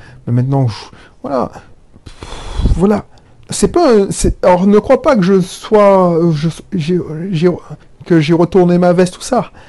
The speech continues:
Mais de temps en temps, il faut prendre du recul. Tant que je peux faire un business, je peux faire monter un business, je peux faire grossir un business, même pour mes clients, et puis je vois que ça ne, ça ne gâche pas sa qualité de vie. C'est-à-dire que si, par exemple, pour un client,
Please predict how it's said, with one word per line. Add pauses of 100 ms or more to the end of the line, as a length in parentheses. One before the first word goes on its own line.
(200)
Mais (680)
de
temps
en
temps,
il
faut
prendre
du
recul. (640)
Tant
que
je
peux
faire
un
business, (240)
je
peux
faire
monter
un
business,
je
peux
faire (340)
grossir
un
business,
même
pour
mes
clients, (280)
et
puis
je
vois
que (340)
ça
ne, (340)
ça
ne
gâche
pas
sa
qualité
de
vie. (240)
C'est-à-dire
que
si,
par
exemple,
pour
un
client,